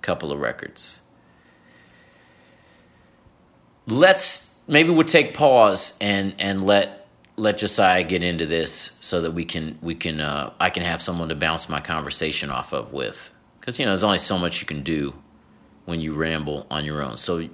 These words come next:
ladies and gentlemen, let's, let's give way and, uh, make room for,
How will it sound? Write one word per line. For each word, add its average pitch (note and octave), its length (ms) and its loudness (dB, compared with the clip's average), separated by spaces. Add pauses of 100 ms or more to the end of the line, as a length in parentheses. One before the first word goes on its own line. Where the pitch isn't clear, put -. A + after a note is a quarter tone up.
(140)
ladies G#2+ 300 4
and G2+ 120 2
gentlemen, F2+ 500 0 (1200)
let's, - 420 2
let's A2 220 0
give G2 280 2
way F2+ 420 6
and, F2 380 -4 (220)
uh, F#2 200 2 (100)
make A#2 280 4
room A#2 260 4
for, G2 580 4